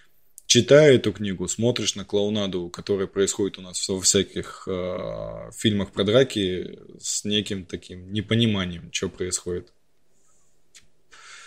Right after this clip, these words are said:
Потому что основная стратегия — это реально максимально быстро твоего врага ликвидировать.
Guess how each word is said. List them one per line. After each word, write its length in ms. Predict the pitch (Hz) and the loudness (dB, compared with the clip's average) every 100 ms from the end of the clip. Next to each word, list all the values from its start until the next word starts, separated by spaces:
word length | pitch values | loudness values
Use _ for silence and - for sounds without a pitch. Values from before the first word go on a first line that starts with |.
| - - - - - - - - - - - - _ - | -20 -16 -12 -10 -12 -12 -16 -20 -20 -20 -20 -20 _ -2
Потому 300 | 113 110 107 | 0 2 0
что 140 | - | 2
основная 400 | 104 117 113 104 | 2 2 2 0
стратегия — 520 | 90 104 135 156 120 107 | 0 -2 0 2 4 4
это 180 | 104 95 | 2 -2
реально 560 | 101 110 98 87 76 _ _ _ _ - - - - - - - 131 | 0 -2 -4 -8 -12 _ _ _ _ -20 -20 -20 -20 -18 -18 -4 6
максимально 640 | 139 - 156 151 131 117 | 8 10 10 10 10 8
быстро 640 | 107 180 - 117 101 87 - | 8 6 8 6 6 2 -6
твоего 420 | - 110 113 120 135 | 2 6 8 10 8
врага 280 | 110 101 | 8 8
ликвидировать. 840 | 110 101 107 101 98 85 82 - | 6 4 2 0 0 -2 -8 -14